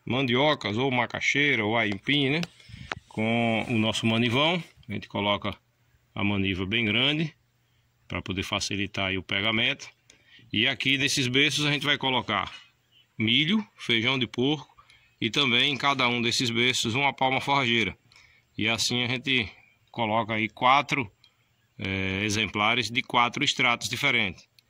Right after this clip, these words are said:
Extrato emergente, extrato alto, médio e baixo. Então, terminando de mostrar mais pra cá as outras linhas que foram manejadas.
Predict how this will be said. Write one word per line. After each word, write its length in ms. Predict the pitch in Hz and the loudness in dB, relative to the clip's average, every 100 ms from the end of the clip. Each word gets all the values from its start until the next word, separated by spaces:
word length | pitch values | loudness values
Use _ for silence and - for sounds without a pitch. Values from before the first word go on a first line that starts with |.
| _ _ _ - | _ _ _ -16
Extrato 480 | - 95 95 110 | -8 -6 -4 -2
emergente, 640 | 104 113 120 139 185 196 180 | 0 0 0 0 0 0 -2
extrato 540 | 147 123 110 104 139 | -2 0 0 0 2
alto, 380 | 143 160 160 156 | 4 2 0 0
médio 420 | 127 143 151 170 | 2 2 2 2
e 60 | 170 | 4
baixo. 440 | 117 82 - - _ _ - - _ - | 2 2 -4 -6 _ _ -20 -20 _ -20
Então, 260 | - 120 131 - - - | -6 -4 -4 -8 -20 -6
terminando 420 | 123 113 113 107 | -2 0 0 0
de 40 | 104 | 0
mostrar 680 | 104 101 - - 110 98 - - | 0 -2 -6 -4 -4 -4 -8 -10
mais 220 | 113 - | -8 -6
pra 160 | 107 101 | -8 -6
cá 200 | 110 101 | -4 -2
as 120 | 98 | 0
outras 520 | 110 107 107 90 - - _ _ - _ - | -2 -2 -2 -4 -6 -12 _ _ -20 _ -4
linhas 220 | 110 117 | -2 -2
que 60 | - | -2
foram 140 | 107 | -2
manejadas. 880 | 107 104 - 107 101 110 131 147 | 0 -2 -2 -2 -2 0 0 -2